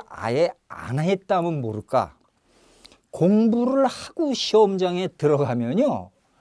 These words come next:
이렇게 맞는 학생은 거의 없어. 다 오십 문항 이상은 다 맞아. 문제는 과락되지 않아라 이거야. 그러니까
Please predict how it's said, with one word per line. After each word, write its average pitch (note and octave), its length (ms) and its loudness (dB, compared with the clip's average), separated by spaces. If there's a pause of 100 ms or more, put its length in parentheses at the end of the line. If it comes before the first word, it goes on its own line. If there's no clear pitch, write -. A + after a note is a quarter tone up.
(600)
이렇게 G#3+ 720 2
맞는 G3+ 540 -4
학생은 G3+ 640 -6
거의 F#3+ 400 -8
없어. B2 880 -8 (1080)
다 G#3 680 0
오십 F3+ 540 -2
문항 G3 380 -2
이상은 E3 440 -6
다 - 300 -2
맞아. C#3+ 300 2 (1300)
문제는 E3+ 800 2 (320)
과락되지 F#3 1120 0
않아라 B2 580 -2
이거야. F2 500 -12 (140)
그러니까 G3 420 -4